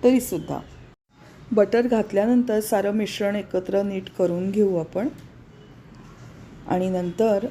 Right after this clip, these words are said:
अ, यात आपण अमूलचं फ्रेश क्रीम आपण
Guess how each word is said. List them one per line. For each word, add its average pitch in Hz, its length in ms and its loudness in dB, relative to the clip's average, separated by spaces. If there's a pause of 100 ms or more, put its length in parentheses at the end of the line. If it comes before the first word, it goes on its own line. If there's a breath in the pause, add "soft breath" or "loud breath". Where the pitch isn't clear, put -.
अ, 175 320 -2
यात 175 320 -2
आपण 185 420 -2 (2500 loud breath)
अमूलचं 226 600 4
फ्रेश 202 480 0
क्रीम 208 200 0
आपण 180 260 -2